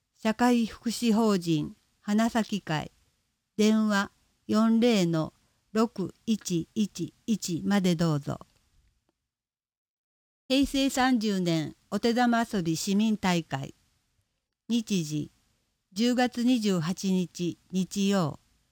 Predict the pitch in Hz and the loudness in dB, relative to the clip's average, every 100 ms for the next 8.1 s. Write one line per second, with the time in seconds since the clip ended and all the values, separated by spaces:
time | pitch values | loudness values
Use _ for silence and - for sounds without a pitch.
0 | _ _ - 247 254 226 190 202 233 208 | _ _ -2 0 2 2 0 0 -2 -2
1 | 196 165 156 139 - - 214 214 180 202 | -2 0 0 -2 -8 -4 0 2 2 2
2 | 190 170 151 139 - _ _ _ _ _ | 2 -2 -2 -6 -12 _ _ _ _ _
3 | _ _ - 220 277 269 277 262 262 233 | _ _ -6 -2 0 2 2 2 2 -2
4 | 185 165 - 214 214 208 196 180 156 147 | -2 -2 0 0 0 0 0 -2 0 -4
5 | 131 - _ _ _ _ _ _ 202 214 | -6 -12 _ _ _ _ _ _ -2 -2
6 | 226 233 226 220 214 208 175 _ _ _ | 0 0 -2 0 -2 -2 -6 _ _ _
7 | _ 226 247 - 233 226 220 202 208 196 | _ -6 -6 -2 0 0 0 0 -2 -2